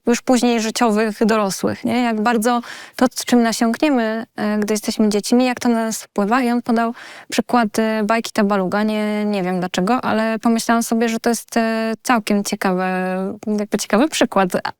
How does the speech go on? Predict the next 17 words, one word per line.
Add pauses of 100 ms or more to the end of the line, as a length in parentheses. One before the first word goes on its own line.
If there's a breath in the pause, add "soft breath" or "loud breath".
(120)
ale
znowu
to
skłoniło
mnie
do
tego, (420 loud breath)
że (160)
jak
sobie
pomyślałam
na
moje
życie
dorosłe (180)
i
wiele...